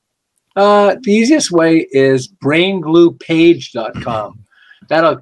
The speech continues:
Speaker 1: kinda give you a whole o-, overview of Brain Glue and me and, you know, other things. <laughs>
Speaker 2: There you go. There you go. And where do we order this Brain Glue? Is this on Amazon?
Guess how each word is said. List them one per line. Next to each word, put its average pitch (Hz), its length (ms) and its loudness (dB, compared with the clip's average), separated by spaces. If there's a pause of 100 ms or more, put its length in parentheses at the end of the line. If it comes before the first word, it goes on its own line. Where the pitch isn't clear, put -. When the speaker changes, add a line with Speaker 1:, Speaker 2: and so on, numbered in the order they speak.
Speaker 1:
kinda 160 200 -6
give 151 160 -6
you 143 120 0
a 117 40 -2
whole 147 300 0
o-, 147 300 -2
overview 147 460 -2
of - 160 -8
Brain 151 240 -4
Glue 147 340 -2
and 120 120 -2
me 143 360 0
and, 117 260 -10 (580)
you 135 140 -2
know, 135 120 4
other 202 220 2
things. - 460 -12
<laughs> - 520 -10
Speaker 2:
There 110 140 2
you 151 120 0
go. 226 480 -2
There 165 160 0
you 233 80 -4
go. 180 160 0
And 139 260 -8
where 185 160 -6
do 269 80 -12
we 240 80 -10
order 202 200 -4
this 127 180 -8
Brain 117 340 -4
Glue? 85 240 -6
Is 87 120 -8
this 135 160 -10
on 143 180 -4
Amazon? 151 560 -6